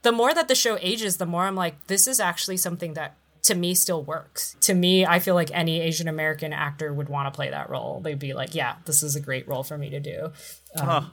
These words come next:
Speaker 2: I love that.
Speaker 1: Yeah.
Speaker 2: I'm really happy to hear that, because it's important for me, uh, on the podcast to hear from different perspectives other
Speaker 1: Mm-hmm.
Speaker 2: than my own. And,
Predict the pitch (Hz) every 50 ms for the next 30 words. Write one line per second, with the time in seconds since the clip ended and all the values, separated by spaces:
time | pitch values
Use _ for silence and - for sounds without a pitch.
0 | - - 151 160 170 185 190 165 117 101 92 92 - - _ - 311 381 415 349
1 | 208 175 156 156 156 127 127 127 131 131 127 123 117 117 - 120 110 110 98 101
2 | 104 92 95 92 - - _ - 113 - 113 110 104 101 - - - - _ _
3 | - 147 185 180 160 151 175 196 202 196 185 - 185 175 160 147 143 143 139 131
4 | - - - 131 131 131 131 123 - - 113 113 110 - 110 107 110 - - -
5 | - 120 117 110 110 110 107 107 107 110 - _ _ _ _ _ - - 135 127
6 | 120 120 120 117 113 117 117 - 123 113 110 110 107 104 113 107 - 113 104 -
7 | 110 104 - - 107 104 - - 113 110 107 110 104 104 - 110 - - - 104
8 | 107 104 104 107 113 127 131 135 139 139 - - 139 117 113 113 110 110 107